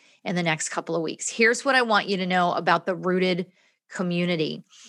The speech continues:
This Thursday, May thirteenth, twenty twenty-one, enrollment will open for the Rooted community. It's only open for six months. I only open it twice a year.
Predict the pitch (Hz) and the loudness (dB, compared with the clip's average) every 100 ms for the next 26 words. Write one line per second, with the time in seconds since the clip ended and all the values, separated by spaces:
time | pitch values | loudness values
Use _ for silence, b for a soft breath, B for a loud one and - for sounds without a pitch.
0 | B B _ _ _ 196 220 220 - - | B B _ _ _ 2 2 2 -2 -4
1 | _ _ _ _ 220 208 208 180 151 - | _ _ _ _ 2 4 4 2 0 -2
2 | _ _ 185 180 180 - 196 196 170 180 | _ _ -4 -2 -2 -4 -6 -6 -8 -10
3 | _ _ - 170 180 214 220 170 156 165 | _ _ -10 -8 -6 -4 -2 -2 -2 -6
4 | b b b _ _ _ _ 226 208 185 | b b b _ _ _ _ -2 0 2
5 | 190 196 214 226 233 202 202 220 - 190 | 4 4 4 0 -4 -2 -2 -2 0 -2
6 | 175 180 160 165 175 202 190 175 175 170 | 0 -4 -4 -6 -8 -4 -2 -2 -2 -2
7 | 156 - 170 156 156 - - B B B | -4 -8 -8 -6 -6 -8 -8 B B B
8 | 214 214 - 220 226 226 233 214 202 185 | 0 2 2 2 2 2 2 2 0 -2
9 | 185 170 - 185 - 160 151 165 - - | -2 -2 -2 -2 -2 -4 -4 -6 -8 -2
10 | 190 185 196 196 196 190 - - 185 - | 0 0 2 0 0 -2 -2 0 0 0
11 | 208 160 - | -2 -2 -4